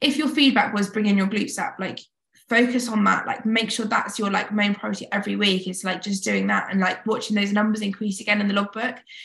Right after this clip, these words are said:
If it's, like, bringing your upper body up, again, same thing, um, focusing on that.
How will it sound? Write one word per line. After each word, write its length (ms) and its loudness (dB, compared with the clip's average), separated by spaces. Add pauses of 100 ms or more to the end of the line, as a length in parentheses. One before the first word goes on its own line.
(180)
If 100 2
it's, 140 -2
like, 160 -2
bringing 220 4
your 100 6
upper 160 2
body 280 2
up, 200 -2
again, 420 0
same 340 -2
thing, 380 -12 (440)
um, 400 4
focusing 580 -4
on 180 0
that. 180 -4